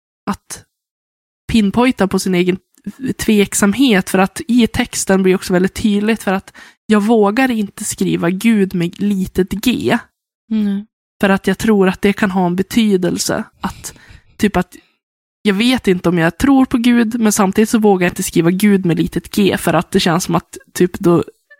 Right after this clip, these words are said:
Speaker 1: är jag respektlös, förstår du vad jag menar? Och att jag också prat-, jag pratar i texten om det. Att
Speaker 2: Nu
Speaker 1: det är
Speaker 2: ska,
Speaker 1: ett tecken.
Speaker 2: nu skrattar jag lite åt Elin
Speaker 1: Ja.
Speaker 2: och Elin flinar lite åt mig också, för att jag själv, jag är ju kristen.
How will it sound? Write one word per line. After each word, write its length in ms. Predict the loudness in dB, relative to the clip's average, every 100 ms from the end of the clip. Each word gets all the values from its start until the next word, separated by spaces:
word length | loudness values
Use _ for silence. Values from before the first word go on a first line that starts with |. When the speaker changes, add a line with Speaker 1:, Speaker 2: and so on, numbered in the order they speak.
| _ _ _ _ _ -4
Speaker 1:
är 60 |
jag 120 | -2 -2
respektlös, 680 | -4 -4 -4 -2 -2 -2 -4
förstår 240 | 0 2
du 40 | 2
vad 40 |
jag 80 | 0
menar? 340 | 0 -2 -4 -10 -14 -8 -8 -10 -20 _ _ _ _ -2
Och 80 | -2
att 140 | 0
jag 140 | 0 -2 -6
också 240 | -4 -4 -4 -8 _ _ _ 0
prat-, 320 | 0 0 _ _ _
jag 160 | -4 0
pratar 320 | 0 0 -2
i 140 | -4 -6
texten 440 | -8 -6 -4 -2
om 300 | 0 0 0
det. 200 | -2 -4 -10 _ _ _ _ _ _ _ _ _ -18 -10 -2
Att 100 | 0
Speaker 2:
Nu 60 |
Speaker 1:
det 60 | 2
är 40 | 0
Speaker 2:
ska, 40 |
Speaker 1:
ett 40 | 0
tecken. 100 | 0
Speaker 2:
nu 100 | 0
skrattar 420 | 0 -4 -4 -2
jag 200 | -2 -2
lite 360 | -4 -4 -2 0
åt 200 | -2 -2
Elin 340 | 0 0 -2
Speaker 1:
Ja. 60 | -2
Speaker 2:
och 100 | -2
Elin 260 | -2 -4
flinar 280 | -4 -2 -2
lite 200 | -2 -4
åt 100 | -4
mig 220 | -4 -4
också, 220 | -8 -12
för 100 | -12
att 60 | -6
jag 120 | -4
själv, 200 | -2 -4 -2
jag 200 | -2 0
är 120 | -2
ju 160 | -4 -6
kristen. 420 | -8 -8 -8